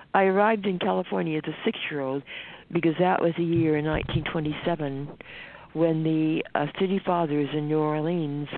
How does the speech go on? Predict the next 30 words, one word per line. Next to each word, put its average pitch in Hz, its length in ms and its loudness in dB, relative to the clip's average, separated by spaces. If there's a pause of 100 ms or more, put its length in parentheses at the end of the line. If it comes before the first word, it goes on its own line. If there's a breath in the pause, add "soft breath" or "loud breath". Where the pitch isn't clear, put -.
bombed 165 400 0
the 165 40 -2
levees 151 440 -2 (380 loud breath)
in 156 120 2
order 156 240 2
to 160 120 -4
save 156 160 0
the 151 80 -2
Garden 156 360 0
District 135 400 -2
in 147 220 -4
Saint 151 220 -4
Charles 147 320 -4
Avenue, 143 680 -4
and 143 220 -4
they 147 180 -2 (300 loud breath)
sacrificed 151 680 -2
the 143 80 2 (120)
Seventh 147 320 -2
and 131 180 -4
Ninth 135 320 -6
Wards 127 380 -6 (680 loud breath)
and 139 160 0
the 143 60 2 (120)
Treme, 147 460 2
which 127 220 -4
was 131 100 0
our 131 240 0
ancestral 131 540 -6
home. 139 360 -6